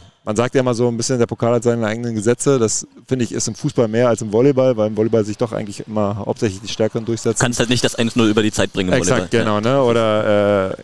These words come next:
Speaker 1: genau, irgendwie
Speaker 2: Ja.
Speaker 1: achtzig Minuten mauern und dann irgendwie einen blöden Konter schießen. Ähm, das stimmt, normalerweise gewinnt wirklich tatsächlich die bessere Mannschaft im Volleyball. Und, ähm, ja, aber nichtsdestotrotz, ähm, wir pro-, pro-, probieren das wieder. Wir nehmen jeden Gegner so, wie er kommt und, ähm, ja, probieren da, äh,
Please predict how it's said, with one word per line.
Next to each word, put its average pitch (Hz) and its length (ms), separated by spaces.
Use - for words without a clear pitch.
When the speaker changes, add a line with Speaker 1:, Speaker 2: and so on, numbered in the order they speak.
Speaker 1:
genau, 98 360
irgendwie 104 260
Speaker 2:
Ja. 104 180
Speaker 1:
achtzig 120 260
Minuten 123 240
mauern 120 320
und 113 80
dann 113 140
irgendwie 110 140
einen 117 100
blöden 113 200
Konter 120 280
schießen. 113 360
Ähm, 107 220
das 101 120
stimmt, 117 200
normalerweise 104 460
gewinnt 110 280
wirklich 107 240
tatsächlich 107 320
die 107 80
bessere 107 220
Mannschaft 107 340
im 110 100
Volleyball. 107 460
Und, 98 340
ähm, 95 360
ja, 127 80
aber 135 100
nichtsdestotrotz, 127 640
ähm, 104 480
wir 127 120
pro-, 120 180
pro-, 110 140
probieren 117 360
das 139 160
wieder. 135 320
Wir 113 160
nehmen 117 220
jeden 123 220
Gegner 120 300
so, 117 120
wie 117 60
er 113 100
kommt 127 340
und, 110 340
ähm, 107 380
ja, 120 140
probieren 107 420
da, 110 600
äh, 113 40